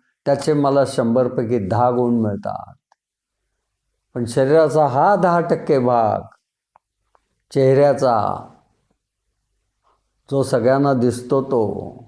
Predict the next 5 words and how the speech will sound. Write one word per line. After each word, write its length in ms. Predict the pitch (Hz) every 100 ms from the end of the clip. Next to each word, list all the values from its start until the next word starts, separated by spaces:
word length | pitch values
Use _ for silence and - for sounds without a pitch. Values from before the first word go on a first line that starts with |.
| _ _ _ _ -
तो 120 | 139
समाधानाचा, 1080 | 131 139 139 165 151 147 139 135 123 131 123
आनंदाचा, 680 | 127 151 147 139 135 135 123
हास्याचा 580 | 120 107 139 127 131
असेल 680 | 117 107 180 202 190 156 -